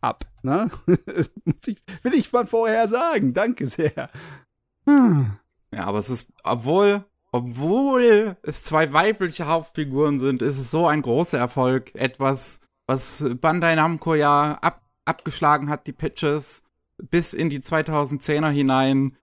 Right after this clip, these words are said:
Speaker 2: dass ein
Speaker 1: Ja.
Speaker 2: Gundam mit weiblichen Hauptfiguren kommen soll.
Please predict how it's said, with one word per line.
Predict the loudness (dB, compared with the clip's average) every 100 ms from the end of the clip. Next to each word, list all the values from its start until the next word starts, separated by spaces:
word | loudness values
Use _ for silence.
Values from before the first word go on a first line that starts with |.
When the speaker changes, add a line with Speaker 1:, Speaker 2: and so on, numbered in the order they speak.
| _
Speaker 2:
dass | 0
ein | 2 4
Speaker 1:
Ja. | 4
Speaker 2:
Gundam | 6 6 6
mit |
weiblichen | 4 2 -2 -4 -2
Hauptfiguren | -2 -2 -4 0 0 0
kommen | 0 0 0
soll. | 2 2 0